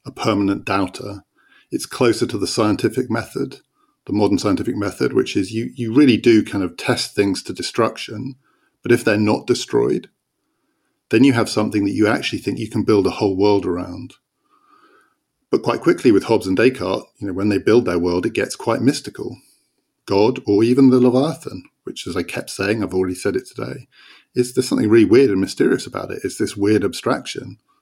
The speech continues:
It is a kind of mortal god. It can die, but while it exists, it's almost intangible. And of course, that is not, doesn't sound to anyone like skepticism. So it's a, it's a method, it's not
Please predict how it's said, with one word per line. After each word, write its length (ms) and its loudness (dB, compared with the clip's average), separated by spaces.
It 120 4
is 140 4
a 40 -6
kind 200 -4
of 60 -2
mortal 340 -4
god. 380 -8
It 100 -16
can 180 -4
die, 580 -2
but 80 -8
while 220 2
it 100 0
exists, 640 -2
it's 160 -8
almost 360 0
intangible. 680 -4
And 100 0
of 60 -2
course, 200 0
that 200 0
is 140 -2
not, 260 -2
doesn't 240 -6
sound 220 -2
to 80 0
anyone 340 4
like 180 -4
skepticism. 580 -8
So 240 2
it's 220 2
a, 220 0
it's 160 -10
a 40 -2
method, 480 0
it's 220 -10
not 340 0